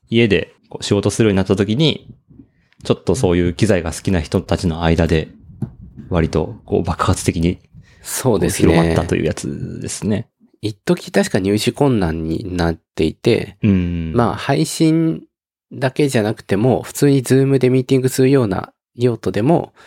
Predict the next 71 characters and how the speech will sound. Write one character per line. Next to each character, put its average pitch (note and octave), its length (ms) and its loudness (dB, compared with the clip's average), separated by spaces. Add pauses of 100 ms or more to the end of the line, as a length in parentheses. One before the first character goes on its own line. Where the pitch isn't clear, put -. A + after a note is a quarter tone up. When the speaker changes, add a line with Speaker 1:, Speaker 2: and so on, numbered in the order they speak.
(180)
Speaker 1:
う G#2+ 60 2
ん。 E2 220 2
Speaker 2:
あ G#2 140 0
の、 F#2 440 -2
一 A2 260 0
眼 G#2+ 220 2
レ G#2 100 2
フ - 180 -8
と、 C3+ 300 0 (580)
ま G#2 100 0
あ、 - 20 -4
他 G2+ 260 0
の F#2+ 380 0
な - 280 -2
ん E2+ 40 -6
か、 - 240 -12 (400)
パ - 120 -4
ソ G#2 100 -4
コ G2+ 120 0
ン G2+ 40 0
の G2+ 80 0
画 F#2+ 120 2
面 F#2+ 160 0
と G2 120 0
か F2 140 0
を - 260 -4 (140)
い G2 120 0
ろ F#2 80 4
い E2+ 80 4
ろ E2+ 140 0
ス - 180 -2
イ F2+ 40 2
ッ F#2 80 -14
チ F#2+ 160 0
ン F2+ 60 -2
グ F#2 80 0
す G#2 120 0
る F#2 60 0
の D#2+ 100 0
に D2+ 120 -4
便 F2+ 180 2
利 D#2+ 80 -6
だ - 100 0
っ - 60 -10
た - 120 -8
り - 120 -6
と - 80 -14
か。 - 140 -6
Speaker 1:
そ - 240 -4
う - 60 -6
で G2+ 100 -12
す - 140 -16
ね。 A2+ 280 -10
ま C3 80 -2
あ、 - 20 -8
簡 F#3 180 -2
単 G3 260 2
に F#3+ 120 4
言 F#3+ 120 4
う - 20 -4
と G3+ 340 0
映 B2+ 180 4
像 B2 160 2
の A#2+ 100 0
ス - 120 -2
イ A2+ 60 0
ッ - 180 -18
チ - 80 0
ャ A2 140 2
ー A#2 40 -10
っ - 40 -16